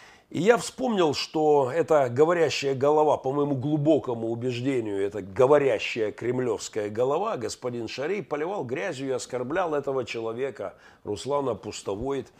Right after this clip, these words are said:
И мне захотелось сказать пару слов. Знаете, о чем я думал, слушая этих ребят, смотря на, на этих мужчин с самой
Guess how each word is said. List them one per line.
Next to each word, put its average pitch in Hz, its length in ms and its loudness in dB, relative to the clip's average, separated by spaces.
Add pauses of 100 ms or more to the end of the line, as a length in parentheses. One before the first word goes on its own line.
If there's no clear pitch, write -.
(500)
И 98 340 0
мне 135 260 -2
захотелось 123 720 -2
сказать 101 480 -8
пару 107 340 -4
слов. - 580 -14 (580)
Знаете, 226 300 4
о - 20 -4
чем 190 220 0
я 175 100 2
думал, 135 560 0 (280)
слушая 120 1120 -2
этих 117 320 -8
ребят, 120 420 0
смотря 127 560 -4
на, 104 500 -6
на 92 120 -10
этих 107 320 -8
мужчин 113 540 -4
с - 60 -14
самой 113 540 -2